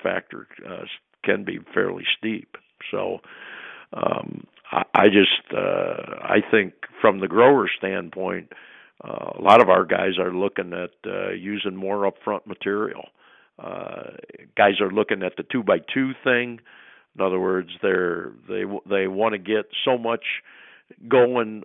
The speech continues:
you know, early in the season, and some guys are putting it all directly on the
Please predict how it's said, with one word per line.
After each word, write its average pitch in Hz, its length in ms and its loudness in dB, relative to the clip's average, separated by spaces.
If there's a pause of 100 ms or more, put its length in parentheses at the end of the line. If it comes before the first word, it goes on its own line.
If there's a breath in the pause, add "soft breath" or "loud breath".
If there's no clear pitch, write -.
you 107 200 -6
know, 98 280 0
early 143 320 2
in 110 120 -6
the 101 80 -12 (120)
season, 101 540 -8 (100)
and 92 400 -6
some 147 180 6
guys 104 260 4
are 104 60 2
putting 107 280 -2
it 101 80 -4
all 104 220 6
directly 107 440 -2
on 98 180 -6
the 92 60 -14